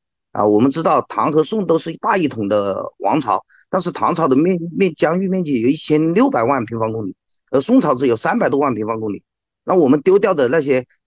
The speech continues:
当时的宋人觉得我们丢掉的那些东北也好啊，呃，西北也好啊，啊，我们丢掉的草原也好，他们并不觉得可惜，因为那些地方是我们的农耕文明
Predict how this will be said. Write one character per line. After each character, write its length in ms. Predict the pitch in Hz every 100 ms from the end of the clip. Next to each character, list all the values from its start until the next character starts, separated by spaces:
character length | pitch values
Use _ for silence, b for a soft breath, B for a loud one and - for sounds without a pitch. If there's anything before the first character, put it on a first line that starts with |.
| _
当 180 | 160 185
时 240 | - 135
的 140 | 123
宋 240 | 110 185 185
人 140 | 143
觉 120 | 135
得 100 | 127
我 120 | 117 110
们 120 | 127
丢 160 | 151 151
掉 140 | 156
的 100 | 127
那 100 | 135
些 140 | 135 135
东 220 | 156 185
北 180 | 117 110
也 80 |
好 180 | 123 104
啊， 260 | 104 113 110 _ _ _ _
呃， 260 | 101 95 92
西 240 | - 185
北 180 | 170 107
也 140 | 120
好 140 | 110 98
啊， 240 | 98 98 - _ _
啊， 220 | 101 98
我 120 | 101
们 320 | 101 113 107 - -
丢 140 | 151
掉 120 | 160
的 80 | 135
草 240 | 120 92
原 120 | 104 123
也 40 |
好， 140 | 123
他 80 | 113
们 160 | 165 160
并 140 | 269
不 100 | 285
觉 140 | 170 123
得 100 | 120
可 160 | -
惜， 300 | 87 - 101 - _
因 120 | - 180
为 60 |
那 100 | 226
些 100 | 196
地 140 | 190 190
方 180 | 165 - b b
是 160 | - 220
我 180 | 147 104
们 120 | 135
的 80 | 131
农 240 | 104 151
耕 160 | 180 160
文 100 | 127
明 240 | 139 131